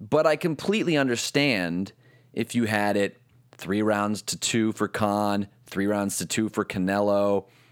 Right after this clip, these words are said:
A lot of those rounds were close because Canelo's shots were powerful, probably more effective, but Khan was a little busier, landing a few of his combinations, you know, a jab to the face, a jab to the,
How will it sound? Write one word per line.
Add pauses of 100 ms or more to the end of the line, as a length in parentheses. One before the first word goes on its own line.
A
lot
of
those
rounds
were
close
because (280)
Canelo's
shots (280)
were
powerful, (360)
probably
more
effective, (340)
but
Khan
was
a
little
busier, (180)
landing
a
few
of
his
combinations, (240)
you
know,
a
jab
to
the
face,
a
jab
to
the,